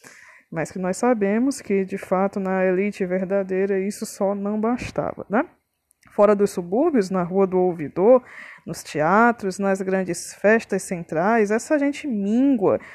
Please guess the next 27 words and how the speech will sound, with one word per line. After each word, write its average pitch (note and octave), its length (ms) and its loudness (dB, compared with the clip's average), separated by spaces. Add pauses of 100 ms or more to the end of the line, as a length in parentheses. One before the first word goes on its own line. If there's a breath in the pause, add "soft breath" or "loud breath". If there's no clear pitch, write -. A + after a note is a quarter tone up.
(200 loud breath)
apaga-se, F#3 840 2
desaparece, G#3 920 4
chegando A#3+ 400 0
até C#4+ 400 4
as D4+ 100 0
suas C4 260 0
mulheres A3+ 440 2
e G#3 80 -6
filhas D4+ 540 2 (340 loud breath)
a F4 120 0
perder E4+ 300 2
a E4 80 8
beleza D4+ 760 6
com C4 160 -2
que C4+ 140 -2
deslumbram B3 640 0
quase A3+ 320 2
diariamente A3 680 2
os G#3+ 100 0
lindos A#3 440 -2
cavalheiros G3 840 4 (460 loud breath)
dos A3+ 200 2
intermináveis C4 960 2
bailes G#3 460 6
diários F#3 380 4
daquelas G3 400 2
redondezas. G#3+ 640 -4